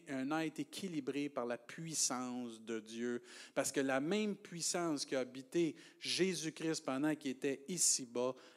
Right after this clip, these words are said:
habite en nous. Fait que Jésus était rempli du Saint-Esprit. La Bible nous enseigne qu'il était revêtu du Saint-Esprit. Il est sorti du désert, il était rempli du Saint-Esprit.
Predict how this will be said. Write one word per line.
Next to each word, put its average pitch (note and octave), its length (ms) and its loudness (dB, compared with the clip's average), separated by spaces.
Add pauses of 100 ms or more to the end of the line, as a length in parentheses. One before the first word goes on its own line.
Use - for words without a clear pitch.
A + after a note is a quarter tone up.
habite B2 760 0
en A2 320 -2
nous. A2+ 400 0 (1600)
Fait C3 60 -4
que B2+ 60 0
Jésus F3+ 300 8
était F#3 160 6
rempli C#3+ 320 4
du - 100 -2
Saint-Esprit. B2 560 -4 (480)
La - 80 -2
Bible F3 160 6
nous D#3+ 60 4
enseigne E3+ 280 6
qu'il D#3+ 100 2
était D3 180 4
revêtu F3+ 560 10
du - 80 -2
Saint-Esprit. D#3+ 640 0 (280)
Il B2+ 60 -4
est A#2 40 0
sorti F3+ 360 4
du D3+ 140 -8
désert, D3+ 400 6
il C#3+ 100 2
était B2 200 2
rempli D3 360 2
du B2 80 -4
Saint-Esprit. A2+ 580 -4